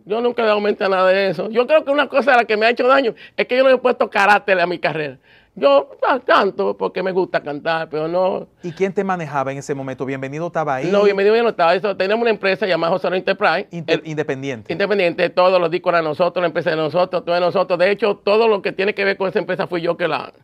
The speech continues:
Speaker 1: lo hice, todo, sí. Todo, todo, todo, sí.
Speaker 2: Ah.
Speaker 1: Pues
Speaker 2: Entonces
Speaker 1: también
Speaker 2: fue un,
Speaker 1: estudiamos eso.
Speaker 2: fue una pegada independiente.
Speaker 1: Sí, sí, independiente,
Speaker 2: Ah, pues
Speaker 1: sí.
Speaker 2: eso fue peligroso.
Speaker 1: Sí,
Speaker 2: Porque
Speaker 1: sí,
Speaker 2: yo me
Speaker 1: pero
Speaker 2: imagino que todo eso empresario, todo el mundo
Speaker 1: Sí.
Speaker 2: dice,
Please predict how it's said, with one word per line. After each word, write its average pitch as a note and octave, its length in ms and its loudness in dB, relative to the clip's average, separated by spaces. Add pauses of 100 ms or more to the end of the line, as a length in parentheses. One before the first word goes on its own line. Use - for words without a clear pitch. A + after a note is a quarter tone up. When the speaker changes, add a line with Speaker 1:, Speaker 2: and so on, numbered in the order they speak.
(600)
Speaker 1:
lo C3+ 140 -2
hice, - 480 -2
todo, D#3 300 -4
sí. C#3 360 -6 (220)
Todo, F#3 360 0
todo, F#3+ 280 0
todo, E3 480 0
sí. C#3+ 260 -6
Speaker 2:
Ah. D#3+ 180 -18 (400)
Speaker 1:
Pues D#3+ 120 -8
Speaker 2:
Entonces F3 120 0
Speaker 1:
también G3+ 180 0
Speaker 2:
fue A3 60 -2
un, - 60 2
Speaker 1:
estudiamos G#3 320 2
eso. C#3+ 180 -2
Speaker 2:
fue D3 100 -6
una D#3 280 -10
pegada D3+ 400 -10
independiente. B2+ 720 -14
Speaker 1:
Sí, F#3 220 2
sí, F3 140 -8
independiente, D#3 720 -4
Speaker 2:
Ah, C3+ 80 -8
pues C3 160 -6
Speaker 1:
sí. B2 60 -10
Speaker 2:
eso - 80 -12
fue B2 140 -10
peligroso. A#2 720 -10
Speaker 1:
Sí, F3 260 -2
Speaker 2:
Porque C#3+ 160 -2
Speaker 1:
sí, C3+ 60 -2
Speaker 2:
yo C#3+ 60 -6
me F#3 60 -2
Speaker 1:
pero - 60 0
Speaker 2:
imagino E3 280 -4
que C3+ 120 -6
todo D3+ 120 -8
eso E3 140 -8
empresario, D3+ 580 -6
todo D3 160 -10
el C#3+ 60 -6
mundo D3+ 140 -4
Speaker 1:
Sí. C4 80 2
Speaker 2:
dice, B3+ 280 -2